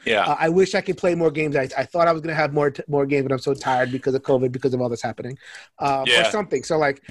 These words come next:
Speaker 2: I don't know, like, are, a-, as a, as an active person, like, what are you seeing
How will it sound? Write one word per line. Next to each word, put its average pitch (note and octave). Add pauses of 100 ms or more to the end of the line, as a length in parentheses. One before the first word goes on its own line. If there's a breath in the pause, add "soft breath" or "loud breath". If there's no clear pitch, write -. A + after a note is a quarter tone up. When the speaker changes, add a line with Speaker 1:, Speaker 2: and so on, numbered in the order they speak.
(140 loud breath)
Speaker 2:
I G3
don't A#3
know, F3+
like, D3
are, E3
a-, F3
as F#3
a, E3+
as D#3
an E3
active F#3
person, F#3+
like, C3+
what E3
are -
you G3+
seeing C3+